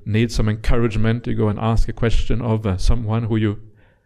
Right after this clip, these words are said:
are inspired by, someone you trust. Uh, and in this way, you build these things up. Uh, you never forget about the Dhamma.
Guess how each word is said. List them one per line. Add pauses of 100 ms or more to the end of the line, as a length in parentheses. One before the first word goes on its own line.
(320)
are
inspired
by,
someone
you
trust.
Uh, (560)
and
in
this
way,
you
build
these
things
up.
Uh,
you
never
forget
about
the
Dhamma.